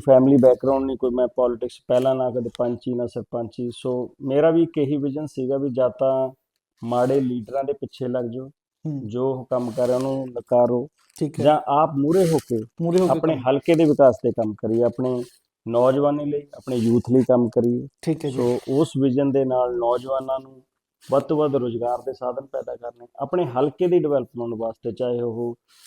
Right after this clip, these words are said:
Speaker 1: ਰੋਡ ਇਨਫਰਾਸਟ੍ਰਕਚਰ ਦੀ ਗੱਲ ਹੋਵੇ, ਚਾਹੇ ਉਹ ਵਧੀਆ ਐਜੂਕੇਸ਼ਨ ਫੈਸਿਲਿਟੀਜ਼ ਹੋਣ, ਚਾਹੇ ਉਹ ਵਧੀਆ ਹੈਲਥ ਫੈਸਿਲਿਟੀਜ਼ ਹੋਣ, ਉਹਨਾਂ ਦੇ ਵਿੱਚ ਆਪਾਂ ਆਪਣਾ ਜਿਹੜਾ ਬਣਦਾ ਯੋਗਦਾਨ ਪਾਈਏ।
Speaker 2: ਸੋ ਇੱਥੇ ਮੈਂ ਇੱਕ ਗੱਲ ਦੱਸਣੀ ਚਾਹੂੰਗਾ,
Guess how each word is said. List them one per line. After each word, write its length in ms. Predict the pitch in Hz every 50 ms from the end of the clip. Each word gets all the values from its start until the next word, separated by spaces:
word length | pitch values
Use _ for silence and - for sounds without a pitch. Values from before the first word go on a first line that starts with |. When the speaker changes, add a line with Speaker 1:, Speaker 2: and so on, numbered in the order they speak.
| - -
Speaker 1:
ਰੋਡ 240 | 117 120 127 143 151
ਇਨਫਰਾਸਟ੍ਰਕਚਰ 720 | 156 151 135 - 143 143 143 123 - 131 - - 147 135 123
ਦੀ 160 | 127 131 120
ਗੱਲ 200 | 123 123 123 120
ਹੋਵੇ, 380 | 120 120 117 113 117 117 117 _ _
ਚਾਹੇ 280 | - 127 120 120 127
ਉਹ 160 | 123 123 123
ਵਧੀਆ 500 | 113 120 120 117 127 131 131 131 127 123 - _ _ _ _ _ _ _ _ -
ਐਜੂਕੇਸ਼ਨ 540 | 127 123 123 147 143 160 156 - - 147 139
ਫੈਸਿਲਿਟੀਜ਼ 600 | - 139 123 - 135 131 120 135 135 123 117 120
ਹੋਣ, 240 | 123 120 120 120 117
ਚਾਹੇ 240 | - - 127 120
ਉਹ 120 | 123 120 113
ਵਧੀਆ 300 | 117 117 117 127 131 123
ਹੈਲਥ 280 | - - 120 135 147
ਫੈਸਿਲਿਟੀਜ਼ 560 | - - 131 - - 135 123 113 117 120 113 113
ਹੋਣ, 160 | 117 117 113 - _ _ _ _ _ -
ਉਹਨਾਂ 180 | 165 196 214 202
ਦੇ 60 | 208
ਵਿੱਚ 220 | 196 185 190 -
ਆਪਾਂ 260 | 170 156 - - 160
ਆਪਣਾ 320 | 156 147 - - 147 147 147
ਜਿਹੜਾ 180 | 135 143 156
ਬਣਦਾ 340 | 151 123 131 127 120 120 123
ਯੋਗਦਾਨ 400 | 120 113 117 113 107 104 113 113
ਪਾਈਏ। 200 | 107 - 110 107
Speaker 2:
ਸੋ 140 | 170 180 185
ਇੱਥੇ 200 | 180 180 185 196
ਮੈਂ 120 | 196 196
ਇੱਕ 80 | 190 165
ਗੱਲ 160 | 175 170 165
ਦੱਸਣੀ 280 | 170 170 - - 175 175 170
ਚਾਹੂੰਗਾ, 440 | 170 160 170 165 165 180 196 202